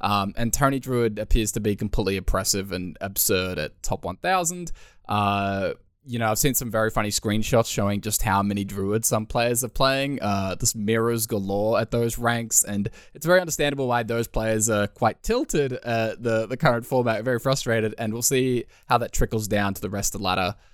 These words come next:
uh, shortly. Um, when they were doing the Miracle Druid nerfs,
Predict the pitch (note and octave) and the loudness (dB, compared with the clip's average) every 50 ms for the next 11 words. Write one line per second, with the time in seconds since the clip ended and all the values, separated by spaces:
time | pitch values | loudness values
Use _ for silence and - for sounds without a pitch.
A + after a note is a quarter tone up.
0 | - _ _ _ - - F2+ F2+ F2 G#2 - - B2+ B2 C3+ C#3 - - F#3+ G2+ | -20 _ _ _ -6 -4 -2 -2 -2 -2 -2 0 2 2 2 2 0 -4 -6 -6
1 | G2+ - - - _ _ _ - A#2 A#2 A#2 A2+ A2 G#2 G2+ - - - - - | -6 -8 -10 -14 _ _ _ -2 0 2 2 2 2 0 -2 -4 -10 -20 -20 -20
2 | - - - _ _ _ _ _ - C#3+ D3 F3+ G3+ A#3+ B3 C#4+ D4 C#4+ C#4+ C#4 | -20 -20 -20 _ _ _ _ _ -14 0 2 2 2 2 2 0 0 0 -2 -2
3 | B3+ A#3 - - - - - - - - - _ - _ E3 E3+ F#3+ G3+ E3+ C#3+ | -6 -6 -8 -10 -12 -16 -20 -20 -20 -20 -20 _ -20 _ -6 -2 -2 -2 0 0
4 | F3 G3+ C#4 G4 G#4+ G4+ D4+ F#3 B2+ A2+ A2 A2 G#2+ A2+ - - B2 G#2 G2 F#2 | -2 -2 -2 -4 -2 -2 0 0 2 2 2 2 2 0 0 0 0 0 0 -2
5 | D#2 - - F2+ D#2 D2 C2+ - - D2+ C#2 B1+ A1 - - - - - | -4 -6 -6 -6 -4 -4 -6 -6 -8 -10 -8 -6 -2 0 2 2 2 2